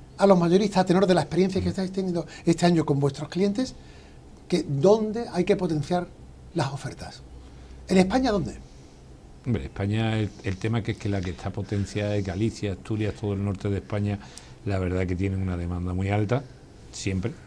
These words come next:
Speaker 2: eso es algo que es innato, y Costa del Sol que vuelva a retomar todos sus, porque lo que sí que hemos notado este, este año,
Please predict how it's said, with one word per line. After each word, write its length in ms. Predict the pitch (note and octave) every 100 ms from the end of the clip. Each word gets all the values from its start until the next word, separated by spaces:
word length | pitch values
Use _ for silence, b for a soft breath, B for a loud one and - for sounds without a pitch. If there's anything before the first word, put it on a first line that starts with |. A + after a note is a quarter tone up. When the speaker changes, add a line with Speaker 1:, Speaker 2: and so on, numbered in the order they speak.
| -
Speaker 2:
eso 220 | E2+ F2
es 260 | F#2+ F#2+ F#2+ B B B -
algo 320 | F#2+ F#2 F2+
que 200 | F#2+ F#2
es 40 |
innato, 400 | F#2 G#2 A#2+ D3+ D3+ B B B -
y 500 | A2 G#2+ G#2 G2+ G2
Costa 300 | G#2 G#2 A2+
del 180 | G#2+ G2+
Sol 300 | F#2 G2+ G2+
que 120 | G#2
vuelva 360 | G2 F#2+ F#2+ G#2
a 40 |
retomar 500 | F#2+ G2+ G2 G2 G2+
todos 440 | F#2 - F#2+ G2 F#2
sus, 420 | G2+ F#2 F#2 - G2+ B B B
porque 300 | G2+ F#2 G2
lo 100 | G2
que 100 | G2
sí 180 | - C#3
que 100 | C#3
hemos 200 | C3+ B2+
notado 280 | A#2+ A#2 A2+
este, 360 | - A2+ G#2
este 280 | G2+ - A2
año, 280 | A2+ A#2+